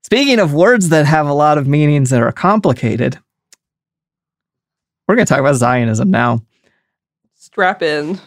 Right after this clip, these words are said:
Speaker 1: Irish leftists used to have more sympathies for Zionism before nineteen thirty-seven, uh, because they had sympathies for a stateless people.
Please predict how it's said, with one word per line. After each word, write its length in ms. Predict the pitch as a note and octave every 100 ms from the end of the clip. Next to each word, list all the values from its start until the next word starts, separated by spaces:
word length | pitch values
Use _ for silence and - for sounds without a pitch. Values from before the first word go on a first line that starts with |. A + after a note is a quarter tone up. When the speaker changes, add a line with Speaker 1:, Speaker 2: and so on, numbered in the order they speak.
| _ _ _ _ _
Speaker 1:
Irish 280 | E3+ G#3 A3+
leftists 300 | G3+ F3+ C#3+
used 220 | C#3+ D#3+
to 60 | -
have 120 | C#3
more 240 | B2+ A#2+ B2
sympathies 540 | - B2 C3 D3+ D3
for 140 | -
Zionism 680 | B2 B2 A#2 C3+ D#3 F3+ F#3 -
before 380 | C3+ - B2+
nineteen 380 | B2+ A#2+ A#2+ B2
thirty-seven, 680 | - A2+ A#2+ - - - - _ _ _ _ _
uh, 160 | C3 A#2+
because 260 | B2+ C#3+
they 80 | B2+
had 100 | C3+
sympathies 440 | - C#3 B2+ C3 -
for 80 |
a 60 | B2
stateless 460 | - B2+ - A#2 -
people. 420 | - A2+ -